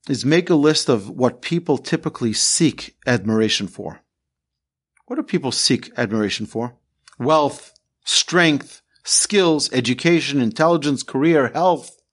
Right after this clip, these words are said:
athletics, sports, right? People,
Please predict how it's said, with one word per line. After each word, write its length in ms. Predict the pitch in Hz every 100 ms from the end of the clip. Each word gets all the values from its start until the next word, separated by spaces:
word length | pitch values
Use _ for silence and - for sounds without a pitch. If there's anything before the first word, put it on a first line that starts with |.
| _ _ _ _ _ _ -
athletics, 800 | 143 - 165 185 165 - - - _ _ _ -
sports, 560 | - 196 202 - -
right? 260 | 127 151 160
People, 380 | 151 147 143